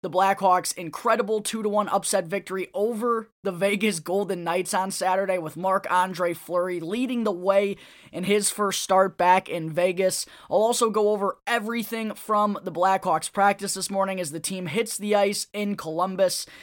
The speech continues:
And then to wrap things up, per usual, here to start off the week will be our Mailbag Monday fan segment, where I answer a question from a couple of lucky listeners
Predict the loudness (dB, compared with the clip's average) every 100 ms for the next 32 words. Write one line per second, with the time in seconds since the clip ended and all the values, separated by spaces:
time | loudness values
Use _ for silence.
0 | -16 -4 0 0 0 2 2 2 0 0
1 | 2 0 0 -2 -2 -4 -4 -4 -4 -4
2 | -4 -2 0 2 0 -2 -6 -6 -6 -8
3 | -8 -4 -2 -2 -4 -2 -2 2 4 4
4 | 2 0 0 2 0 0 -4 -4 -4 -4
5 | -4 -6 -6 -2 0 0 -4 -4 -2 0
6 | 0 -2 -8 -6 -2 -2 0 -2 0 0
7 | -2 -4 -4 -4 -6 -6